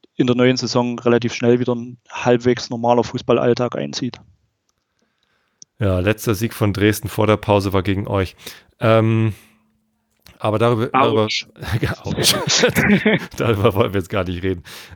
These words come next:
Speaker 2: Ähm, lass uns über den, den Verlauf der Saison für euch sprechen. Ähm, ihr hattet ja einen super Start in die Liga, ne? Ganz oben mit dabei,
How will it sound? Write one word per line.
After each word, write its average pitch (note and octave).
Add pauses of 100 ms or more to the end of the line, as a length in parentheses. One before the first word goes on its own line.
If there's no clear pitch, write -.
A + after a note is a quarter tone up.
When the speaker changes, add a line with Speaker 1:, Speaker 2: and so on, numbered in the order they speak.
(120)
Speaker 2:
Ähm, A2 (180)
lass A#2
uns -
über D3+
den, C3+
den C3
Verlauf C3
der C3+
Saison B2
für A2
euch B2+
sprechen. F#2+
Ähm, G2 (400)
ihr G#2
hattet A#2
ja A#2
einen A2
super B2+
Start D3
in G2+
die F2+
Liga, F2
ne? A#2+
Ganz A2
oben A2+
mit G#2+
dabei, A2+